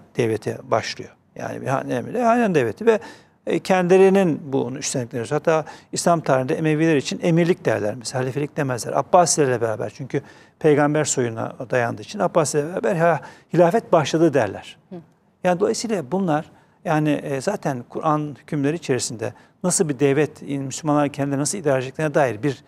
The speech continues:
Speaker 1: kayıt kuyut yok. Esas olan şey adaletle hükmetmedir.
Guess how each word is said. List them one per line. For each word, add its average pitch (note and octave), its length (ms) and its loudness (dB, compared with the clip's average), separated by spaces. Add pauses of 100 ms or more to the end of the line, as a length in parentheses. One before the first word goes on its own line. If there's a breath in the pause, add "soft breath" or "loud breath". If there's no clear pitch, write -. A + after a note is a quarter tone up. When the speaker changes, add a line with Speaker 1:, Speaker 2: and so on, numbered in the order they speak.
(240 soft breath)
Speaker 1:
kayıt D3 320 -2
kuyut - 300 -8
yok. F#2+ 120 -6 (800 soft breath)
Esas G#3+ 340 2
olan D3 200 4
şey A#3 320 -2 (440 soft breath)
adaletle F3+ 480 4
hükmetmedir. C3+ 760 -4